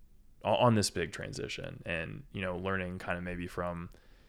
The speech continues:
some, some past experiences of, you know, like, going to undergrad completely unprepared,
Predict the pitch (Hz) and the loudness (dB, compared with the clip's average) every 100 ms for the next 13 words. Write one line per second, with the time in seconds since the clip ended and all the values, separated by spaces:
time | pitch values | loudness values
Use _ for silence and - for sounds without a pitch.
0 | - - - - - 98 92 87 - 92 | -20 -20 -20 -8 2 4 4 2 2 2
1 | - 90 87 92 - 90 87 87 - 92 | 4 4 2 -2 -4 -6 -4 -2 0 2
2 | 101 - 95 85 85 - - - 85 - | 0 -2 -4 -4 -6 -10 -14 -12 -10 -10
3 | - - - - 92 92 85 85 73 82 | -12 -18 -14 -6 -4 -4 -4 -6 -4 -4
4 | 65 - 90 80 - - - - - - | -4 -6 -6 -6 -2 -2 -4 -6 -8 -6
5 | - - | -6 -8